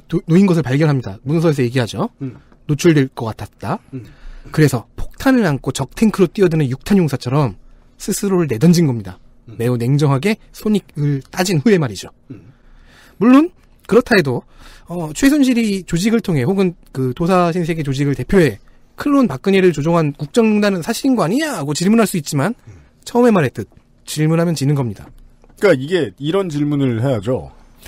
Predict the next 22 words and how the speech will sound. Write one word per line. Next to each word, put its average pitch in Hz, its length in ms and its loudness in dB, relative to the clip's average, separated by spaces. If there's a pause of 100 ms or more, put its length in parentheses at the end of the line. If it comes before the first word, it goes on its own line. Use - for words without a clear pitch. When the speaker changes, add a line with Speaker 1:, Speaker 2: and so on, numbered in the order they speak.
(340)
Speaker 2:
도사 170 420 0
신세계는 131 1300 0 (680)
대체 - 260 0 (100)
왜 127 140 2
이런 120 340 -4
짓을 110 320 -6
했냐? 71 600 -10 (640)
Speaker 1:
그렇죠. 143 300 0
목적이 165 340 2
Speaker 2:
예. 214 40 4
Speaker 1:
궁금해집니다. 120 640 -2
Speaker 2:
네. 156 120 2 (720)
Speaker 1:
처음에는 196 840 0
이 190 120 -2
조직의 170 920 -2
이름 196 280 2
때문에 127 680 -4 (380)
간신히 226 480 0
왔던 151 380 -4
정신이 135 360 -4
다시 107 280 -10
아득해졌고요. 113 800 -10